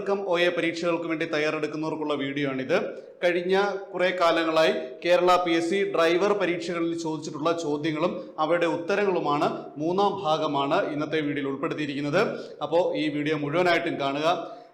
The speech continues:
ചോദ്യങ്ങളുടെ ഉത്തരങ്ങളെ സംബന്ധിച്ച് നിങ്ങൾക്ക് എന്തെങ്കിലും അഭിപ്രായ വ്യത്യാസം ഉണ്ട് എങ്കിൽ തീർച്ചയായിട്ടും നിങ്ങൾക്ക് കമന്റ് ബോക്സിൽ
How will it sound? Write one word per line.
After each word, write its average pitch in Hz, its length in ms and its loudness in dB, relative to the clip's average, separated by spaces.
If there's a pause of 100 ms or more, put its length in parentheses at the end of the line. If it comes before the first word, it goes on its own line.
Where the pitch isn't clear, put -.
(180)
ചോദ്യങ്ങളുടെ 214 720 4
ഉത്തരങ്ങളെ 202 460 2
സംബന്ധിച്ച് 185 400 -2
നിങ്ങൾക്ക് 185 300 0
എന്തെങ്കിലും 175 400 0
അഭിപ്രായ 185 400 -2
വ്യത്യാസം 175 420 -4
ഉണ്ട് 151 240 -4
എങ്കിൽ 139 240 -2 (320)
തീർച്ചയായിട്ടും 180 480 0
നിങ്ങൾക്ക് 170 320 -2
കമന്റ് 160 300 -2
ബോക്സിൽ 160 260 -6